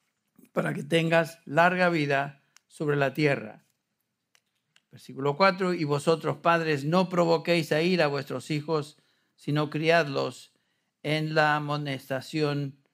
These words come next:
o en la disciplina e instrucción del, del Señor". Entonces, esto es tan importante, es una,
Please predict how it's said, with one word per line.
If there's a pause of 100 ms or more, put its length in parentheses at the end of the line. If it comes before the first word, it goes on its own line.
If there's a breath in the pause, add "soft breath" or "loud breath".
o
en
la
disciplina
e
instrucción
del, (160)
del
Señor". (1080)
Entonces,
esto
es (240)
tan
importante,
es
una,